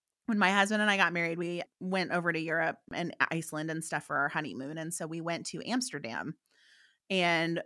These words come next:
we ended up doing mushrooms 'cause they're legal there. And these are, like, like, high grade hallucinatory mushrooms. These are not, like, you know, the stuff that you get here in the <laughs> United States.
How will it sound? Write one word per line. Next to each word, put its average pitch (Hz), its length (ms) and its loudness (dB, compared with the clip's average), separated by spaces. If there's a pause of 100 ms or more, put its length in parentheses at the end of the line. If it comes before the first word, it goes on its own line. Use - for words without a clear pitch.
(160)
we 175 180 -2
ended 170 200 2
up 180 100 -2
doing 185 160 2
mushrooms 202 340 0
'cause 170 140 -2
they're 190 140 2
legal 147 240 2
there. 147 320 2 (720)
And 170 180 2
these 190 180 4
are, 202 120 6
like, 175 440 4 (520)
like, 143 380 -4
high 190 360 4
grade 156 480 2 (260)
hallucinatory 170 640 0
mushrooms. 117 480 -4 (200)
These 185 180 4
are 180 80 4
not, 170 260 6
like, 160 260 0
you 196 160 0
know, 151 160 0
the 160 100 -2
stuff - 220 -2
that 165 100 -4
you 156 200 -6
get 147 160 -2
here 151 160 -2
in 147 120 -2
the 147 60 -6
<laughs> - 220 -6
United 208 520 0
States. 170 720 0